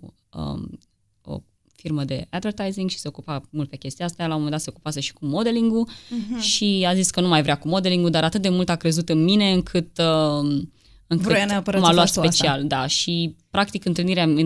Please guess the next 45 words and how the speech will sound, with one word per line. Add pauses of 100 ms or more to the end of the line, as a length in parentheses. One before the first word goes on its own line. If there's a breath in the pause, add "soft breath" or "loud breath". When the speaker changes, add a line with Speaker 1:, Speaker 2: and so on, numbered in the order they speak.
Speaker 1:
dintre
mine
și
Laura
s-a
întâmplat
la
un
meci
de
handbal
care
l-aveam (160)
cu, (260)
între
Sfântul
Gheorghe
și
Brașov. (200 loud breath)
Speaker 2:
Mhm.
Speaker 1:
Și,
efectiv,
eram
pe
banca
de
rezervă,
tocmai
cred
că
mi-am
luxat
glezna
sau
am
avut
o
Speaker 2:
Mhm.
Speaker 1:
accidentare
Speaker 2:
Mhm.
Speaker 1:
și
am
stat
pe
bancă